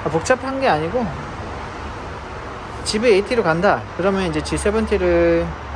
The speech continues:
제네시스 보내서 이제 좀 더 정밀하게 인스펙션을 하게 해야 되는 거고, 그게 끝났다, 그리고 우리가 결정했다 그러면 이제 차를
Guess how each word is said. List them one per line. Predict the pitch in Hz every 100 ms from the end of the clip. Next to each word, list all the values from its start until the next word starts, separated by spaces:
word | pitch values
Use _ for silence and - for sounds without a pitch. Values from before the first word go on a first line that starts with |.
| - -
제네시스 | 165 180 - 180 -
보내서 | 151 147 143 151
이제 | 139 139
좀 | 147 147
더 | 156
정밀하게 | 147 147 156 160 143 139 165 170 - - - - -
인스펙션을 | 151 - 165 - 160 151
하게 | 175 165
해야 | 185 175
되는 | 156 135
거고, | 123 165 139 - - - - -
그게 | 165 156
끝났다, | 247 233 - 131 110 - -
그리고 | 175
우리가 | 160 170 160
결정했다 | 147 185 190 180 151
그러면 | 175 170
이제 | 160
차를 | - 240 226 147